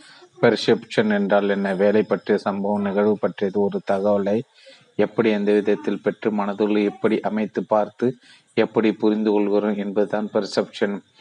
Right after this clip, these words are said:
ஒரு புகைப்படம், ஒரு சாலை விபத்தினை எடுத்த படம், சாலையின் ஒரு நடுவில் ஒரு கார் ஒன்று ஒரு ஆள் மீது மோதியிருப்பது தெரிகிறது. அந்த ஆள் அடிபட்டு தரையில் கிடக்கிறார். அவர் சாலை கடப்பதற்கு போடப்பட்ட இந்த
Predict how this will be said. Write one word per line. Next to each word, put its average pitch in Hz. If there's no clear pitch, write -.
ஒரு 107
புகைப்படம், 107
ஒரு 101
சாலை 107
விபத்தினை 104
எடுத்த 104
படம், 107
சாலையின் 107
ஒரு 202
நடுவில் 208
ஒரு 202
கார் 104
ஒன்று 98
ஒரு 110
ஆள் 104
மீது 104
மோதியிருப்பது 104
தெரிகிறது. 101
அந்த 104
ஆள் 107
அடிபட்டு 101
தரையில் 101
கிடக்கிறார். 104
அவர் 110
சாலை 104
கடப்பதற்கு 104
போடப்பட்ட 104
இந்த 107